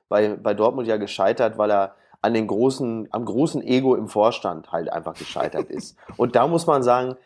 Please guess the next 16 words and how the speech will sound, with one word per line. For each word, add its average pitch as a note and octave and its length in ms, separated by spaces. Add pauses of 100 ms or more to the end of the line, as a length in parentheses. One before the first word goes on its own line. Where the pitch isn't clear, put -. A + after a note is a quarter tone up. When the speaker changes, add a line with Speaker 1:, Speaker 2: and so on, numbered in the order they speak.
(160)
Speaker 1:
da G#2+ 160
sehe B2+ 200
ich B2+ 120
für, A#2 340
äh, G2+ 140
Tuchel A#2 360
dann G2 140
in G2+ 140
Bayern, G2 340
da F2+ 120
wird's G#2+ 140
ja G#2 80
dann F#2 160
wesentlich G#2 380
entspannter, F#2+ 680
ne? E2+ 180